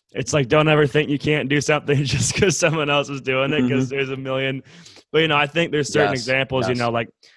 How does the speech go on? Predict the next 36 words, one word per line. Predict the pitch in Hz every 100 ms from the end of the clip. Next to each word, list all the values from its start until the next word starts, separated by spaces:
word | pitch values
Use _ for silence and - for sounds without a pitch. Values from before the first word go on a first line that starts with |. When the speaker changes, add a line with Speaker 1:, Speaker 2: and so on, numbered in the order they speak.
| _ _ -
Speaker 1:
a |
lot | 120 131
of | 123
people | 135 123
are | 127
scared | 113 - 120 117
to |
get | 113
into | 113 113
the | 113
podcasting | 139 143 135 123 113 - 113
world | 110 107
because | 110 107
there's | 107
a |
lot | 104 101
of |
podcasts. | 104 120 110 113 92 87 -
A |
lot |
of | 113
people | 120
are |
scared | 107 - 117
to | 110
do | 117
certain | 107 117 107
things. | 110 123 113
So | 123
I | 123
think, | 151 151 - _ _ _ _
like, | 139 135
truly | 202 220 208
sitting | 160 175 147
down, | 135 135 156
and | 151 131